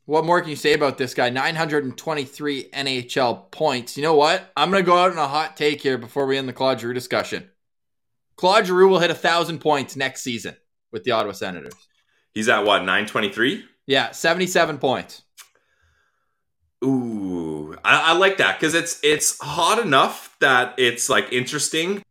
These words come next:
Speaker 2: but it's also not insane. Like, he
Speaker 1: No.
Speaker 2: put him on a line with Stützle and DeBrincat?
Speaker 1: Mm.
Speaker 2: Woo! Yeah,
Speaker 1: Uh,
Speaker 2: that's
Speaker 1: hopefully
Speaker 2: crazy.
Speaker 1: tomorrow we're talking about where Claude Giroux fits in best with the Ottawa Senators.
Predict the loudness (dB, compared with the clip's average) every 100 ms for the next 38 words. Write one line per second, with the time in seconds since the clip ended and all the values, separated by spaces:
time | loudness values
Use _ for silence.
0 | -2 2 4 2 0 0 0 2 4 2
1 | 0 -2 2 2 0 -4 -2 -2 -2 -2
2 | 0 0 -2 -10 _ _ _ 2 4 4
3 | 4 4 4 2 0 0 0 2 0 0
4 | 0 -2 0 0 0 -4 -6 _ -2 -2
5 | -2 -8 -6 4 4 4 -2 _ _ _
6 | _ 0 4 4 6 4 4 2 2 4
7 | 4 4 6 6 4 4 4 2 0 0
8 | 0 2 0 4 2 2 0 -2 -2 -2
9 | -2 -2 -2 -4 -8 _ -16 -6 -2 -2
10 | -4 -8 -8 -10 -20 -20 -20